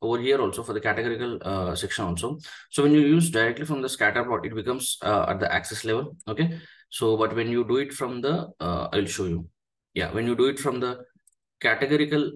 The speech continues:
section. So what is a categorical section? So how you have, okay, for this histogram, because it comes under the distribution plots.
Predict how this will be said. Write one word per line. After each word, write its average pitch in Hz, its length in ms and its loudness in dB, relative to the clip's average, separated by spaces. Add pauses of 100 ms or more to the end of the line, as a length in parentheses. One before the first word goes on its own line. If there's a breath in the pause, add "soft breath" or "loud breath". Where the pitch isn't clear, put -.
(100)
section. 98 460 -6
So 117 260 0
what 113 240 -2
is 127 60 -2
a 127 40 -2
categorical 117 400 0
section? 85 460 -8 (300 soft breath)
So - 600 0
how 127 220 2
you 143 240 4
have, 123 540 0 (580)
okay, 143 260 -4
for 135 160 -4
this 113 220 -2
histogram, 127 640 -2 (380 loud breath)
because 131 260 0
it 127 140 0
comes 117 260 0
under 117 260 -2
the 117 360 -2
distribution 117 680 -6 (120)
plots. 101 400 2